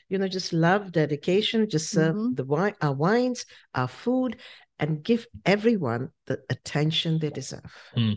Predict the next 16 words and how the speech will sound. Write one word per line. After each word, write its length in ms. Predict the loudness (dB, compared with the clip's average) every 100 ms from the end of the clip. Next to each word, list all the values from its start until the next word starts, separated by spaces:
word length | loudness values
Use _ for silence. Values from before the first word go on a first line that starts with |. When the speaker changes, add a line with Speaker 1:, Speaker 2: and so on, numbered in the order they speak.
| -4
Speaker 2:
Correct. 220 | -10 0
Speaker 1:
Make 220 | 4 6
it 120 | 6
an 120 | 6 4
experience. 920 | 0 -2 0 0 -2 -10 -10 -10 -12 -10
Speaker 2:
Yep. 100 | -12 -12 -4
Speaker 1:
Make 320 | 4 4 4 2
it 160 | 0 2
a 40 | -2
special 500 | 0 0 0 -2 -6
place, 580 | -8 -10 -8 -8 -8 -2
Speaker 3:
Mm. 200 | 0 0
Speaker 2:
Mm-hmm. 160 | 0 0
Speaker 1:
a 60 | 0
special 420 | 4 4 4 0
experience. 880 | 0 -4 -6 -6 -10 -12 -12 -12